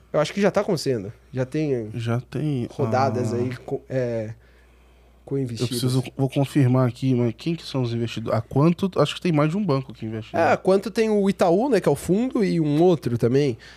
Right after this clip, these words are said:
Speaker 1: Então, e-, esse é o ponto de vista que, que eu acredito pra indústria. E pro cliente, cara, assim, o cliente, eu acho que hoje ele vai começar a sentir o impacto de Open Finance. Eu tenho uma visão que não é pelos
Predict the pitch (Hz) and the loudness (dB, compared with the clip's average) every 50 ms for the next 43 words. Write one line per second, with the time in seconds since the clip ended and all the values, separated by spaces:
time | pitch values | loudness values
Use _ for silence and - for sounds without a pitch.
0 | - - - - - 190 196 220 208 - _ - 175 175 175 - 196 - - 247 | -20 -20 -18 -4 2 2 2 2 2 -4 _ 2 2 2 4 2 0 2 2 -2
1 | 220 - 233 233 202 226 196 156 180 190 - - 202 - - 202 196 170 - 185 | 0 2 0 2 2 2 4 4 4 4 4 2 -2 -2 0 -4 -4 2 2 2
2 | 180 - 196 156 139 190 190 - - - 196 208 208 160 170 156 131 - - - | 4 4 0 -2 -2 -4 -6 -4 0 2 2 2 4 4 4 4 4 2 0 -2
3 | 101 92 - - - - - - - - - _ _ - 170 180 - - 262 285 | -2 -2 -2 -6 -16 -20 -20 -20 -20 -20 -20 _ _ 0 0 0 2 4 2 2
4 | - 294 226 190 190 214 247 247 226 - 170 131 - 139 117 113 110 110 107 - | 4 4 4 6 6 6 4 2 0 0 0 2 2 2 2 4 2 0 -2 -4
5 | - _ _ _ - - - - _ _ _ _ _ _ _ - - 190 - - | -6 _ _ _ -20 -20 -20 -20 _ _ _ _ _ _ _ -2 -2 -2 -2 -2
6 | 190 180 170 156 160 - 214 214 208 214 240 240 - 262 233 220 220 - - - | 0 0 2 0 0 0 0 2 2 2 0 0 0 2 2 2 2 0 -2 -2
7 | 220 208 190 - - _ - 202 214 247 262 208 233 240 233 202 - - 175 185 | -2 -2 -2 -6 -10 _ -4 0 2 2 2 0 0 -2 -4 -4 -4 -4 -2 -2
8 | 196 196 196 - 202 185 170 - - 170 - - - 175 151 - - - 185 180 | 0 -2 -2 -2 -2 -4 -2 0 0 -2 -2 -2 -4 -6 -6 -6 -4 -4 -2 -2
9 | 160 123 - - 139 143 151 - - - 139 131 127 127 - 147 135 151 151 165 | -2 -4 0 0 0 0 0 -2 -4 -4 -4 -4 -4 -8 -4 0 0 0 2 2
10 | 151 127 123 - 156 165 170 147 117 107 113 - - - - - - - - _ | -2 -2 0 0 2 2 2 2 2 0 -2 -6 -10 -10 -14 -16 -20 -20 -20 _
11 | _ _ - 160 160 - - 180 180 185 180 180 175 170 165 165 143 160 170 190 | _ _ -2 -2 -2 0 0 2 2 2 4 4 2 2 2 2 0 0 0 -2
12 | - 202 190 185 165 160 170 170 - 185 175 175 170 170 165 160 151 - - | -2 -2 0 2 2 2 2 2 2 0 0 2 2 2 2 2 0 -2 -6